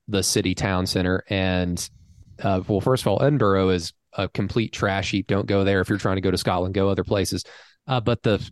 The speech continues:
this little park was really cool, but it was just literally a big grass field, and there were just pockets of, like,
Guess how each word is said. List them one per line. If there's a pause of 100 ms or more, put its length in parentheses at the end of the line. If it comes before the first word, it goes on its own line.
(100)
this
little
park
was
really
cool,
but
it
was
just
literally
a
big
grass
field,
and
there
were
just
pockets
of,
like,